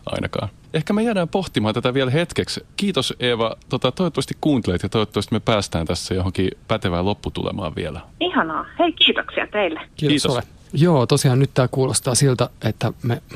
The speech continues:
Speaker 3: me ei tehdä mitään muuta päivittäin, kun käydään Berghainissa Berliinissä. <laughs> Mutta tota, ää, eihän tää ole pel-, tää on vähän laajempi ilmiö, että kyllä mä niinku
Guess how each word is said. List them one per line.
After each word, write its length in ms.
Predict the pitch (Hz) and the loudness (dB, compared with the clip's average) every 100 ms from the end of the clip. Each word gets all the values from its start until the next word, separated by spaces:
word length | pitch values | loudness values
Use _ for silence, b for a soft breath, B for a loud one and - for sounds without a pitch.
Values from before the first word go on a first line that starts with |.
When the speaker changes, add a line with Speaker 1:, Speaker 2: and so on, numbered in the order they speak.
| - 117 | -6 0
Speaker 3:
me 80 | 117 | 0
ei 80 | |
tehdä 180 | 113 117 | 2 2
mitään 280 | 123 123 117 | 2 2 2
muuta 160 | 117 - | 0 0
päivittäin, 460 | 123 120 - 139 120 | 2 2 -2 -6 -4
kun 100 | 120 | 0
käydään 280 | 120 120 | 2 2
Berghainissa 640 | 113 131 127 131 139 131 131 | 4 4 2 0 -2 -2 2
Berliinissä. 600 | 131 135 147 151 - 143 - 160 | 2 4 2 2 4 2 0 -2
<laughs> 200 | - 147 | 2 2
Mutta 220 | 143 156 | 4 4
tota, 320 | 151 156 147 - | 4 4 2 2
ää, 160 | 139 135 | 2 4
eihän 240 | 165 180 | 4 4
tää 100 | 196 | 4
ole 60 | 202 190 | 4 2
pel-, 160 | 208 | 2
tää 140 | 170 156 | 2 4
on 100 | 175 | 4
vähän 160 | 170 | 4
laajempi 360 | 156 139 123 127 135 | 4 2 2 -2 0
ilmiö, 320 | 120 117 110 | 0 0 -2
että 140 | - | -2
kyllä 180 | - 123 | -2 2
mä 60 | 123 | 2
niinku 300 | 120 120 | 0 -4